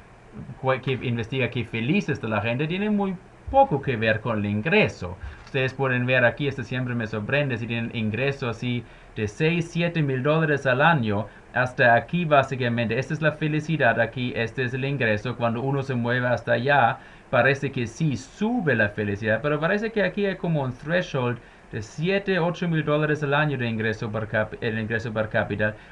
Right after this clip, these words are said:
donde después, la verdad es que con más ingreso ya no sube mucho la felicidad.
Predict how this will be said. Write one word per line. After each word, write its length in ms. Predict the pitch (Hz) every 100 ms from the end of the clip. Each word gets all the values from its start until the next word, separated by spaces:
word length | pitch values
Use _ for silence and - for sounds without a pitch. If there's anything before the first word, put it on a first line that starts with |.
| -
donde 240 | 147 156 160
después, 640 | 151 151 165 170 175 - - -
la 100 | 123
verdad 220 | 123 143
es 100 | 156
que 280 | 156 147 143 -
con 200 | 131 123
más 340 | 139 170 160
ingreso 800 | 151 131 120 139 117 - 98 - -
ya 200 | 123 139
no 140 | 135
sube 300 | - 143 131
mucho 300 | 117 110 110
la 140 | 95
felicidad. 580 | 90 87 92 90 82 -